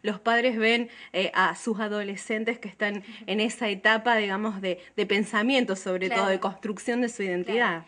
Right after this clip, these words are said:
Speaker 2: Claro. No, yo creo que si lo pensamos en que es aquello por lo que más nos inclinamos, lo que más nos gusta, lo que más nos interesa, que eso es nuestra vocación,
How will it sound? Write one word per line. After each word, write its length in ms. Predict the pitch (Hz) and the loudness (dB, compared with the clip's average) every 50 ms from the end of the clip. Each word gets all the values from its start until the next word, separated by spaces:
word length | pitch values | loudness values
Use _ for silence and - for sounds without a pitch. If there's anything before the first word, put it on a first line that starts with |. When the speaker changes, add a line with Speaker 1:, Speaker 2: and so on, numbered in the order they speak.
| - - - | -14 -4 2
Speaker 2:
Claro. 140 | 339 339 311 | 2 2 2
No, 60 | 311 | 2
yo 100 | 381 392 | -2 -4
creo 160 | 392 381 370 | -2 0 0
que 100 | 349 254 240 | 0 0 -2
si 120 | - 220 | -2 -4
lo 140 | 196 196 190 | -6 -6 -6
pensamos 500 | 208 202 202 202 247 254 277 294 269 247 | -6 -8 -6 -2 -2 0 0 0 0 -2
en 160 | 214 196 185 | -2 -4 -6
que 220 | - 196 190 185 - - - - _ - | -8 -10 -10 -10 -12 -16 -20 -18 _ -8
es 140 | 226 226 | -4 -4
aquello 400 | 247 226 233 - 220 220 240 226 | -4 -4 -4 -4 -6 -4 -4 -6
por 120 | 226 202 185 | -6 -8 -10
lo 120 | 180 180 | -10 -12
que 120 | - 190 180 | -14 -14 -12
más 120 | 190 208 | -10 -8
nos 100 | 220 220 | -8 -6
inclinamos, 760 | 208 214 196 175 190 185 185 202 233 262 262 247 208 190 185 180 | -6 -6 -8 -8 -8 -8 -2 0 0 2 2 0 0 -2 -6 -10
lo 80 | 185 | -12
que 120 | 180 196 190 | -14 -12 -10
más 120 | 196 208 | -8 -6
nos 140 | 208 208 196 | -6 -6 -4
gusta, 340 | 214 262 269 220 220 - 196 | -2 -2 -2 -2 -4 -6 -10
lo 140 | 190 185 - | -10 -10 -14
que 280 | - 196 185 185 185 185 | -14 -14 -14 -14 -14 -12
más 180 | 202 202 226 | -10 -8 -6
nos 120 | 233 233 226 | -6 -6 -6
interesa, 840 | 214 202 185 - 190 185 220 269 294 294 - - 262 214 196 202 - - - - _ | -8 -10 -10 -10 -8 -4 -4 -4 -4 -6 -6 -4 -4 -4 -4 -6 -10 -16 -20 -20 _
que 220 | - - 196 220 277 | -10 -4 -2 0 0
eso 200 | 269 - - 226 | 0 -2 -6 -6
es 80 | 202 | -6
nuestra 300 | 190 190 185 - 202 190 | -8 -10 -12 -10 -10 -10
vocación, 760 | 185 180 - 190 190 190 - - 240 262 302 311 285 247 214 | -10 -10 -10 -12 -14 -10 -6 -4 -2 -2 -2 -2 -2 -4 -6